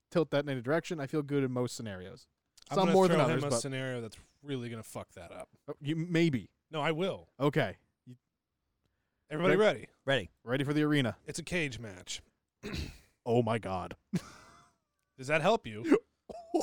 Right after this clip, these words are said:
Speaker 1: Oh my God, yes. <laughs>
Speaker 2: Well, let's, let's see him.
Speaker 1: Well
Speaker 2: Greg, you are the champion. You can either go first or have Tyler
Speaker 3: I would
Speaker 2: go
Speaker 3: like
Speaker 2: first.
Speaker 3: to see Tyler's reveal.
Speaker 1: Okay. Well,
Speaker 2: I can't
Speaker 1: they're,
Speaker 2: wait.
Speaker 1: they're everywhere. They're,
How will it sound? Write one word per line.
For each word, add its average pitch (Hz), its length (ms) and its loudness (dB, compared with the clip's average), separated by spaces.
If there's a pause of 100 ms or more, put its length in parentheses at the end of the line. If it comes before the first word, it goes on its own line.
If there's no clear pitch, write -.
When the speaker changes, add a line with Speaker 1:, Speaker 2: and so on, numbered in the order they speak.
(100)
Speaker 1:
Oh 185 200 6
my 190 200 2
God, 160 380 2
yes. 180 420 -2 (300)
<laughs> - 360 -10
Speaker 2:
Well, 214 220 6
let's, - 300 0 (260)
let's 226 200 4
see 294 280 4
him. 214 220 2 (280)
Speaker 1:
Well 165 140 8
Speaker 2:
Greg, 202 140 6
you 220 120 4
are 214 80 6
the 185 80 -2
champion. 214 540 -4
You 175 120 -4
can 185 140 -4
either 170 280 -2
go 175 200 0
first 190 400 -4
or 185 60 -4
have 190 180 -4
Tyler 165 260 0
Speaker 3:
I 151 80 2
would 190 100 0
Speaker 2:
go - 40 -8
Speaker 3:
like 165 120 -4
Speaker 2:
first. - 120 -14
Speaker 3:
to 139 80 -8
see 123 60 -6
Tyler's 123 640 -4
reveal. 101 560 -6 (280)
Speaker 1:
Okay. 135 380 2 (680)
Well, 131 440 -2 (640)
Speaker 2:
I 95 160 -12
can't - 100 -14 (100)
Speaker 1:
they're, 127 140 4
Speaker 2:
wait. 117 280 -6 (220)
Speaker 1:
they're 139 180 -2
everywhere. 117 520 2
They're, 110 460 -4